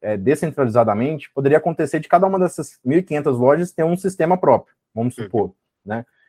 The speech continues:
Speaker 1: E quando a gente tem uma pessoa olhando pro pacote de tecnologia central-, central-, centralizadamente, a gente tem um ganho de sinergia e uma pessoa olhando cross pra que a gente
Speaker 2: Uhum.
Speaker 1: consiga centralizar decisões e muitas vezes negociar com um fornecedor,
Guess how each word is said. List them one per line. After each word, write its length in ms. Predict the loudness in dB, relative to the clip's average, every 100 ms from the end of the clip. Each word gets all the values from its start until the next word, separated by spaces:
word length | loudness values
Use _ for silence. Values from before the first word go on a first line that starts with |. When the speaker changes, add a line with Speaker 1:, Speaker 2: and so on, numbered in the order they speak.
| _
Speaker 1:
E 40 | _
quando 140 | -2
a 60 | -2
gente 140 | 0
tem 340 | 0 2 0 -4
uma 160 | -2 0
pessoa 540 | 0 0 2 2 2
olhando 440 | 0 0 2 0 -2
pro 120 | -2
pacote 540 | 0 0 0 -2 -4
de 80 | -6
tecnologia 600 | -6 -4 -2 -2 -2 -6
central-, 400 | -6 -8 -8 -8
central-, 460 | -8 -10 -4 -4 -4
centralizadamente, 1500 | _ -4 -4 -6 -8 -2 0 0 0 0 0 -4 -6 -6 -14 -20 _ _ _ _ _
a 180 | 0 2
gente 380 | 2 0 0 -6
tem 460 | 0 2 2 0 -4
um 160 | -2 2
ganho 280 | 2 2 -2
de 60 |
sinergia 880 | -6 -2 0 0 -2 -2 2 2 2
e 100 | -2
uma 140 | -4 -2
pessoa 280 | -2 0
olhando 240 | 0 0 -4
cross 480 | 0 4 2 0 _ _ _ _
pra 120 | -2 -2
que 80 |
a 40 | -2
gente 80 | -4
Speaker 2:
Uhum. 60 |
Speaker 1:
consiga 300 | -4 -2 -2
centralizar 720 | 0 -2 0 0 0 2 2
decisões 680 | 2 -4 -6 -2 0 -2 -4
e 40 | -4
muitas 280 | 0 0
vezes 200 | 0 -2
negociar 480 | -2 0 0 2 2
com 80 | 2
um 60 | -2
fornecedor, 680 | -2 0 0 2 2 2